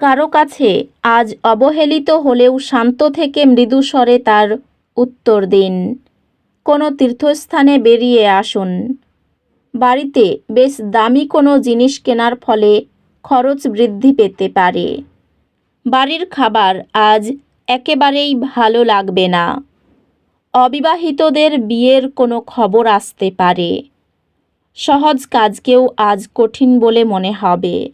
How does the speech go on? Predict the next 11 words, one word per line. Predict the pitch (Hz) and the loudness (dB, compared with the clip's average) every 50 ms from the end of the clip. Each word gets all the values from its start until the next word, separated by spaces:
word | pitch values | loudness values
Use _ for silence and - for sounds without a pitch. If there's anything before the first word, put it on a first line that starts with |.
| _ _ _ _ _ _ _ _ _ _ _ _ _ _ _ _ _ - | _ _ _ _ _ _ _ _ _ _ _ _ _ _ _ _ _ -8
সহকর্মীরা | - - 294 277 277 302 294 285 - 320 311 294 277 294 302 302 294 285 285 - | -4 0 0 2 2 0 0 0 0 0 0 0 0 0 2 2 0 0 0 0
আজ | 233 226 226 226 214 | 0 0 0 2 2
আপনাকে | 220 202 196 - - 240 254 254 247 - 202 180 170 - - _ _ | 0 0 0 0 0 0 2 0 0 0 -2 -2 -2 -4 -8 _ _
খুবই | - - - - 247 262 269 254 | -12 -8 -4 0 2 2 2 0
সাহায্য | 247 - 220 208 208 226 202 190 - - 185 175 | -4 -4 -6 -4 -2 -4 -4 -6 -6 -6 -8 -6
করবে। | 180 - 185 185 180 180 180 190 185 - - - - _ _ _ _ _ _ _ _ _ _ _ _ _ _ _ _ _ _ _ - | -4 -4 -4 -2 -2 -2 -2 -2 -2 -2 -4 -8 -14 _ _ _ _ _ _ _ _ _ _ _ _ _ _ _ _ _ _ _ -2
পরিবারের | 254 254 262 294 269 294 294 302 302 294 302 | 0 0 0 2 0 0 2 2 0 -4 -2
কাছ | 277 - 370 359 359 - - - | 0 0 0 0 -2 -6 -10 -2
থেকে | 285 269 254 - 262 247 233 233 - | -2 -2 0 2 2 0 0 0 0
অর্থ | 220 226 214 240 - - 277 277 | 0 0 0 -2 -4 -4 -4 -2
সাহায্য | 277 - 277 269 277 262 233 220 240 | -2 -2 0 0 0 0 -2 -4 -2